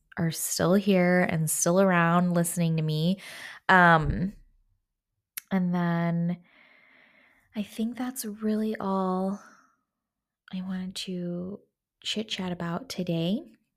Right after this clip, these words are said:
Um, Amari is gonna be home in, like, fifteen minutes, and I have to get him all caught up to speed with schoolwork and prepping him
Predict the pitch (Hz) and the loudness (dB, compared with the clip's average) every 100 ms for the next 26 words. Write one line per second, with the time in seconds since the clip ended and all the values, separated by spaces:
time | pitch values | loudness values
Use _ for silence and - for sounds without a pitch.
0 | _ - - 175 170 - 170 165 170 165 | _ -4 -2 0 0 0 -2 -2 0 0
1 | 165 165 165 160 156 156 156 156 170 - | -2 -4 -2 -4 -2 -4 -2 -2 -4 -4
2 | 165 160 160 - 165 - - 156 151 156 | -6 -4 -6 -6 -8 -8 -6 -4 -2 -2
3 | - - - 160 165 160 170 165 - - | -4 -6 -6 -4 -4 -4 -4 -6 -6 -6
4 | - 214 214 208 196 190 190 - 185 185 | 0 2 2 2 0 0 0 -2 0 0
5 | 185 180 - - - - - - 196 - | 0 -4 -16 -20 -20 -20 -10 -2 0 2
6 | 190 185 175 165 165 - 202 185 180 175 | 2 2 2 0 0 -2 0 0 2 2
7 | 175 175 - 170 - 175 170 175 170 180 | 2 -2 -4 -4 -4 -6 -2 -2 0 0
8 | 165 165 165 | 0 0 -2